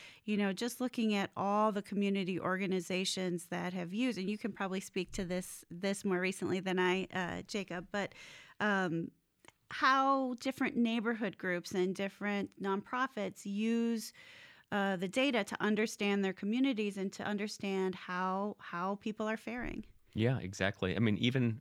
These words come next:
Speaker 2: with local government, we expect our sort of city administrators to, and our town administrators to serve us well. We pay property taxes, which, you know, helps run the government,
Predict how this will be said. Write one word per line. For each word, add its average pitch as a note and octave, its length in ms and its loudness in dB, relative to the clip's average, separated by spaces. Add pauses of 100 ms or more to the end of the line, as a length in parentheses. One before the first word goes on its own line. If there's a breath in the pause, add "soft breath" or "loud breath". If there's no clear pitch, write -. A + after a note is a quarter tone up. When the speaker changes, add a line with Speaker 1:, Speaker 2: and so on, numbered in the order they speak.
(140)
Speaker 2:
with - 260 -2 (480)
local G#2 380 2
government, F2+ 420 0
we G2+ 120 4
expect - 560 -2 (560 soft breath)
our F2 480 4 (260)
sort F2 220 0
of D#2+ 120 -4
city F#2+ 380 2
administrators E2 1120 0 (460 soft breath)
to, E2 600 -2 (260)
and F2 180 0
our E2+ 200 0
town G2 240 0
administrators D#2+ 680 -2
to D2 220 -4 (520 soft breath)
serve A2+ 360 2
us F2 300 0
well. D#2+ 360 2
We E2+ 80 -4
pay E2 300 -6 (300)
property D#2+ 340 -2
taxes, D#2+ 440 -6
which, - 360 -8
you E2 100 -8
know, D2 100 -6
helps D#2+ 320 -10
run D2+ 160 -4
the D2 60 -8
government, D2 420 -4